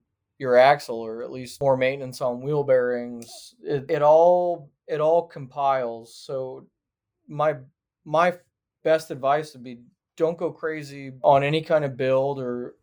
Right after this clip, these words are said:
or going out and spending a ton of money on anything, uh, until you really know that, that you absolutely need it, um, and are ready to take on whatever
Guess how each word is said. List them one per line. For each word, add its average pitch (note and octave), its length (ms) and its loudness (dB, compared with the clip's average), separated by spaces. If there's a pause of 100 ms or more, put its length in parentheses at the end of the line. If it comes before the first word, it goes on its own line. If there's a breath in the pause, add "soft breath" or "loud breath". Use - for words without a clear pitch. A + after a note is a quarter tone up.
or B2+ 240 -2
going C#3 300 -2
out C#3 220 2
and B2 300 -12
spending C#3+ 360 -2
a B2+ 60 -2
ton C#3+ 220 -6
of C#3 60 -6
money C#3 300 -2
on B2+ 160 0
anything, B2 580 -6 (600)
uh, B2 320 4 (100)
until C#3+ 340 -4
you C3+ 160 -6
really C#3 400 -2
know C3 440 2
that, A#2+ 320 0 (260)
that B2+ 200 0
you B2 120 0
absolutely B2+ 480 0
need A#2+ 220 -8
it, A2+ 300 -8 (280)
um, G#2+ 500 -8 (260)
and A#2 140 -2
are G#2 140 0
ready A2 340 -6
to C3+ 140 -4
take C#3 340 -4
on B2 240 0
whatever A#2+ 640 -6